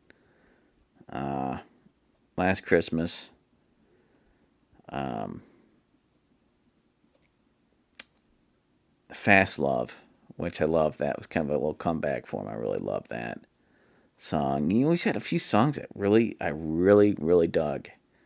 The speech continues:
And, uh, I think if,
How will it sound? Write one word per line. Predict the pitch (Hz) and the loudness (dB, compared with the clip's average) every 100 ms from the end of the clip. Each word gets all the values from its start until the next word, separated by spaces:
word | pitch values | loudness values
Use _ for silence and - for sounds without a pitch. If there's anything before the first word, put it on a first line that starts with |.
| _ _ _ _ _ _ | _ _ _ _ _ _
And, | 80 82 82 78 | -2 0 0 2
uh, | 80 80 76 80 - - - _ _ _ _ _ _ _ _ _ _ _ _ _ _ _ - | 2 2 0 -4 -10 -20 -20 _ _ _ _ _ _ _ _ _ _ _ _ _ _ _ -8
I | 95 | -2
think | 107 - | -2 0
if, | - 90 | -4 -6